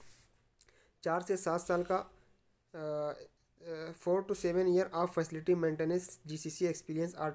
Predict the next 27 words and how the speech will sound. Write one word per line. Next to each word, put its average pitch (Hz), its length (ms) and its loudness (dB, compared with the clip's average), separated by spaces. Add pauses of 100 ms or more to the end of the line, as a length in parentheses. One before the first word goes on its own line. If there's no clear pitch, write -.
(100)
preferred 156 400 0
है 208 160 -2 (460)
and, 147 260 -4
अ, 151 80 -2
फ्री 180 260 0
फूड 208 220 4
है 214 60 6
दोस्तों, 202 380 2
फ्री 165 280 -2
अकोमोडेशन 160 560 2
है, 175 100 0
फ्री 151 260 -4
ट्रांसपोर्टेशन 147 680 -2
है, 202 200 -2 (400)
सब - 160 -4
कुछ 185 140 0
जो 180 120 4
है 175 80 -2
आपको 170 220 -2
कंपनी 156 340 0
प्रोवाइड 151 360 0
करेगी। 170 340 -2 (640)
अप्लाई 165 300 2
करने 220 280 4
के 220 80 2
लिए 220 120 2
दोस्तों 214 420 0